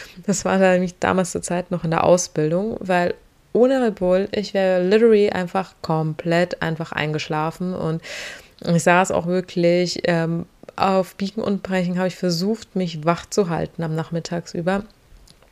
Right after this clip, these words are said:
weil ich einfach hier in so einem absoluten Energietief war. Und wenn ich jetzt hier heute daraufhin zurückblicke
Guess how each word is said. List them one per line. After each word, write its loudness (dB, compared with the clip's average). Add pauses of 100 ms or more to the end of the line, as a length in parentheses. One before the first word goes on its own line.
(140)
weil 2
ich -4
einfach -4 (320)
hier 4
in 2
so 2
einem 2
absoluten -6
Energietief -6
war. -4
Und 2 (760)
wenn 6
ich 6
jetzt 2
hier 4 (340)
heute 4
daraufhin 0
zurückblicke 0